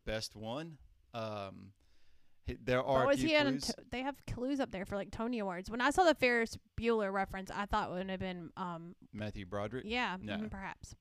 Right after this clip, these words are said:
Speaker 1: A-, and you never know. It may be Matthew Broderick, but it does. I have to go back
Speaker 2: Didn't
Speaker 1: and hear
Speaker 2: sound
Speaker 1: him
Speaker 2: like him.
Speaker 1: again.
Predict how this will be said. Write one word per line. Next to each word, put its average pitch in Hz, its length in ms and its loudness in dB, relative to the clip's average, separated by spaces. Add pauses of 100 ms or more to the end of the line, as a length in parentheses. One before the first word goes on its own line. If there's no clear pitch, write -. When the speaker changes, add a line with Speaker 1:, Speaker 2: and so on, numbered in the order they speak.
(200)
Speaker 1:
A-, 196 180 4
and 214 100 2
you 214 100 4
never 220 200 4
know. 208 140 6
It 151 200 2
may 147 200 2
be 151 240 0
Matthew 120 340 0
Broderick, 110 380 -2
but 117 120 -6
it 120 120 -6
does. 147 280 -2
I 127 120 4
have 147 140 4
to 139 80 -4
go 135 100 2
back 123 140 2
Speaker 2:
Didn't 113 80 -4
Speaker 1:
and 101 100 0
hear 120 160 4
Speaker 2:
sound 101 60 0
Speaker 1:
him 113 80 -4
Speaker 2:
like 98 120 -2
him. 120 80 -2
Speaker 1:
again. 123 200 -2